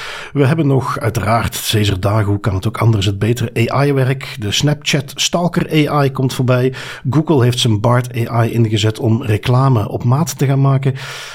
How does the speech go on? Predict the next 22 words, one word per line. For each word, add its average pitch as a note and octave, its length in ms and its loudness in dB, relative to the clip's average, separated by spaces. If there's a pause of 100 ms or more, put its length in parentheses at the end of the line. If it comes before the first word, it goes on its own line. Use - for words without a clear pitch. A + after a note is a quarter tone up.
(120)
We C#3+ 80 2
hebben C#3 280 2
nog A2 120 -4
wat A#2+ 160 -4
datalekken. D3 760 0
We A#2+ 120 0
hebben G#2+ 560 2
nog G2 140 -2
eens F#2+ 100 -2
een G#2 60 -6
keer G2 120 -4
wat G#2 160 -2
misbruik G#2 500 2
van G#2 140 2
gegevens G2+ 340 0
door A#2 80 2
de B2 80 2
politie F3 460 -2
uit G#2 200 -4
Duitsland F3+ 540 -2
deze D3+ 240 2
keer. C#3 320 -2